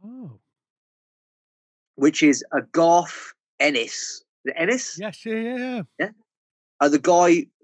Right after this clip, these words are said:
Speaker 2: I think he also did Preacher, right?
Speaker 1: Yeah.
Speaker 2: And actually, the comic, uh, you can see little glimmers of it. I don't see much in how they ended up ad-, adapting it, but it begins with Ghost Rider in hell. Um, it's about these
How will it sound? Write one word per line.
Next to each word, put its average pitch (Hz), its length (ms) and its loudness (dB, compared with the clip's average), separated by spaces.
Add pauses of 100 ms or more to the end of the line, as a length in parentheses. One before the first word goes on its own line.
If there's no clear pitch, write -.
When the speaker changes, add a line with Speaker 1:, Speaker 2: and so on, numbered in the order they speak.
Speaker 2:
I 139 80 0
think 190 140 -6
he 175 80 6
also 180 160 4
did 147 200 -2
Preacher, 175 420 0
right? 110 240 -6
Speaker 1:
Yeah. 180 320 -6 (1400)
Speaker 2:
And 139 100 0
actually, 165 380 0
the 139 240 2 (100)
comic, 175 600 -6 (320)
uh, 135 220 2
you 160 120 -8
can 190 120 -6
see 233 320 -4
little 156 200 0
glimmers 185 320 2
of 110 100 -4
it. 120 120 -4
I 151 100 4
don't 175 200 4
see 170 220 0
much - 640 0
in 117 260 -12 (160)
how 135 220 0
they 123 120 -4
ended 117 160 -8
up 113 140 -8
ad-, 113 200 -10
adapting 131 460 -8
it, 107 120 -12 (380)
but 143 200 2 (100)
it 147 160 -2
begins 180 480 4
with 143 160 2
Ghost 147 300 2
Rider 131 300 2
in 117 80 -8
hell. 135 440 -2 (380)
Um, 127 320 2
it's 156 200 -4
about 156 400 0
these 135 200 -2